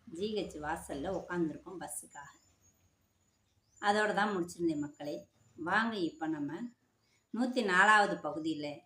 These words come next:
என்ன நடந்துச்சு அப்படின்றத பார்க்கலாமா மக்களே? வாங்க ஃப்ரெண்ட்ஸ், வீடியோக்குள்ள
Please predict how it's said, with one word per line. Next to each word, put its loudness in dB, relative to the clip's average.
என்ன -2
நடந்துச்சு -2
அப்படின்றத -10
பார்க்கலாமா 2
மக்களே? -2
வாங்க 4
ஃப்ரெண்ட்ஸ், 0
வீடியோக்குள்ள -4